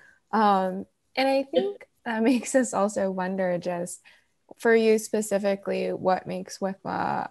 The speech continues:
um, a unique or memorable workspace? Because,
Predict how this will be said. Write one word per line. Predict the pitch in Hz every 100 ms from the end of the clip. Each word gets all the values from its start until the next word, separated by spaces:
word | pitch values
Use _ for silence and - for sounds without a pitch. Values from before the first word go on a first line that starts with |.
| _
um, | - - - - - _
a | 202
unique | 196 202 196 208 208 214 -
or | 190 185 185 180 180
memorable | 180 180 180 175 175
workspace? | 165 170 - 156 147 -
Because, | 196 - 190 175 185